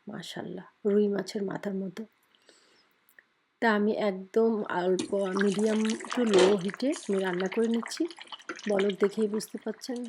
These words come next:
আর মাছটা আমি কিন্তু ভা-, অত না, ওই যে চামড়া উঠে যাচ্ছে, মাছটা অনেক নরম, কিন্তু অসাধারণ স্বাদ। তা আমি একটু just হালকা করে নেড়ে দিচ্ছি। এই যে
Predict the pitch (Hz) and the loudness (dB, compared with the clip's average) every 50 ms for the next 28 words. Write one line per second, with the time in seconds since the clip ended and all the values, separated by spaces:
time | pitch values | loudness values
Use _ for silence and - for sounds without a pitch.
0 | 269 302 - 185 190 196 190 185 185 185 - - 220 214 214 208 202 190 226 226 | -8 -4 -2 0 2 2 2 0 -2 -4 -4 -2 0 0 2 0 0 0 0 0
1 | 220 202 233 208 170 - 214 233 - - - - 185 - - 214 208 196 190 180 | 0 0 -2 -4 -6 -6 -8 -8 -8 -6 -2 -4 -2 0 0 0 2 2 2 2
2 | 180 190 - 214 208 170 190 185 - - - - - 190 185 190 185 196 196 185 | 2 0 2 0 0 0 -2 -6 -8 -10 -6 -2 0 0 2 2 0 0 0 2
3 | 208 202 185 180 175 - - - 190 180 202 208 214 226 - - - - - 254 | 0 0 0 -2 -4 -8 -10 -14 -12 -12 -8 -6 -6 -4 -4 -2 -4 -4 -2 -2
4 | 262 247 254 262 269 269 277 285 285 277 - - 226 220 202 190 233 233 - 220 | -2 0 0 2 2 2 2 0 0 -2 -2 -2 0 2 2 2 2 0 0 -2
5 | 220 196 190 - - - - - - - - - - - - - - - - - | -2 -6 -8 -10 -12 -12 -14 -12 -10 -8 -8 -8 -8 -12 -6 -2 -2 -2 -2 -4
6 | - - - - - 226 220 220 202 196 185 190 - - - 208 190 190 190 196 | -8 -12 -12 -10 -10 -8 -2 0 0 0 0 -2 -4 -6 -8 -8 -6 -4 -2 -2
7 | 196 190 - - - - - 160 165 170 - - - - - - - - - - | -2 0 0 -2 -2 -2 -4 -8 -8 -10 -12 -14 -16 -18 -10 -6 -6 -6 -6 -8
8 | - - - - - - - - - - - - - - - - - - - - | -12 -10 -8 -8 -8 -10 -12 -18 -14 -12 -12 -12 -12 -12 -18 -12 -8 -8 -6 -6
9 | - - - - - _ - - - - - - - - - 220 220 208 214 214 | -6 -6 -6 -8 -12 _ -12 -12 -12 -12 -16 -20 -16 -8 -4 -2 0 2 2 2
10 | 208 - - _ - 226 214 - 220 220 220 - - 202 202 190 180 185 - - | 2 0 -4 _ -10 -10 -8 -4 -4 -4 -4 -4 -4 -4 -4 -2 -4 -4 -4 -4
11 | - - - - 208 202 202 202 214 214 214 196 214 208 208 214 - - - - | -4 -4 -2 0 2 2 4 6 6 6 6 4 2 0 -2 -4 -6 -6 -6 -4
12 | 269 277 - - _ _ _ - - 220 196 190 - 226 233 | -4 -4 -6 -10 _ _ _ -8 -2 -2 -2 0 0 -2 -4